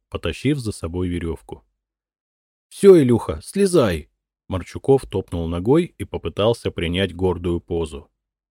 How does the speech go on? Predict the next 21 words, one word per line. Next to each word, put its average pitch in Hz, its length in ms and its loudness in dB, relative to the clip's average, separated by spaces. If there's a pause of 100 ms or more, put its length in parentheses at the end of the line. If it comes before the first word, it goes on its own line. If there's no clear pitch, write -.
(200)
Но 95 120 -4
стремянка 143 640 -2
предательски 92 680 -4
закачалась 160 760 -2 (460)
так, 123 260 0
что 92 240 -2
он 127 180 2
быстро 127 320 -2
схватился 110 580 -6
за 92 160 -4
неё 90 280 0
обратно. 82 500 -8 (520)
«Нет, 139 380 0 (340)
ну 190 120 4
правда, 104 580 2
пусть 214 180 -2
сами 160 320 4
вешают». 107 560 0 (1500)
«Они 85 360 -2
не 160 140 2
могут», 95 540 0